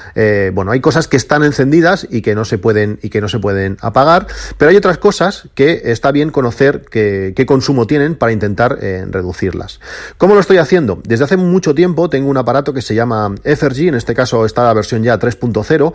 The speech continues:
que el Effergy este es, es un cacharrito, es una pantalla en concreto, que tiene un medidor inalámbrico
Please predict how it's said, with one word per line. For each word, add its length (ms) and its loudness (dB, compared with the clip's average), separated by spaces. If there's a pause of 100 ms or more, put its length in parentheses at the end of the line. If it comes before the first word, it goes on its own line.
(260)
que 80 2
el 40 6
Effergy 320 2
este 320 2
es, 240 -4
es 160 -4
un 140 -2
cacharrito, 480 0
es 80 -2
una 120 0
pantalla 360 0
en 80 -4
concreto, 520 0 (220)
que 180 4
tiene 400 2
un 800 0 (380)
medidor 520 4
inalámbrico 680 0